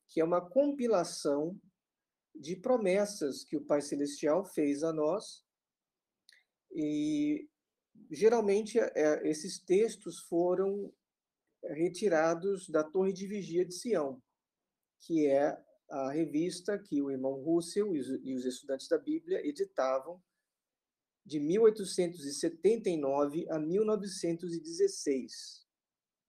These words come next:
É o que nós reconhecemos como sendo a obra do irmão Russell. Então, quero dar a boa-vindas a, as boas-vindas a todos vocês,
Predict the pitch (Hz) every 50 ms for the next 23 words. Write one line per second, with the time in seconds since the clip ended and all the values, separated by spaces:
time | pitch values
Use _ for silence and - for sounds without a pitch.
0 | _ _ _ _ _ _ _ _ _ _ _ _ - - _ 131 135 131 131 131
1 | 135 180 185 143 143 143 139 147 160 147 - 165 165 165 165 - - 143 143 147
2 | 151 147 - - 156 156 160 - - 151 147 143 165 170 147 131 127 131 135 135
3 | 139 143 151 151 147 - _ _ _ _ _ _ _ _ _ - 127 135 147 143
4 | 135 131 135 151 160 147 135 127 117 123 - 139 135 131 214 220 214 - 233 226
5 | 202 165 165 165 156 151 147 147 156 143 131 127 151 156 147 135 127 127 131 -
6 | - - 135 131 - - 127 123 139 143 156 135 120 123 139 151 143 135 123 127
7 | 120 - - 123 123 135 151 180 196 190 - - 175 165 170 180 190 185 - -
8 | -